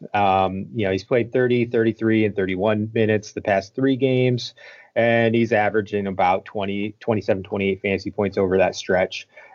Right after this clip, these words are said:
Um, you know, just the fact that he can certainly blow up for more,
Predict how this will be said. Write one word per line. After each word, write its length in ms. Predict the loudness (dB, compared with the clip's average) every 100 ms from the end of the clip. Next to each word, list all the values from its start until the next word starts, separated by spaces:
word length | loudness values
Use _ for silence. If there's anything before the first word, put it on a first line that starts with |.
| 0
Um, 520 | 2 4 2 0 -6 _ 0
you 100 | 0
know, 80 |
just 280 | 0 -2 0
the 80 | 0
fact 280 | 2 0 0
that 140 | 0
he 100 | 0
can 140 | -4 -2
certainly 360 | -2 -2 -2
blow 280 | -2 2 2
up 140 | 0
for 120 | -4 -2
more, 400 | 0 2 0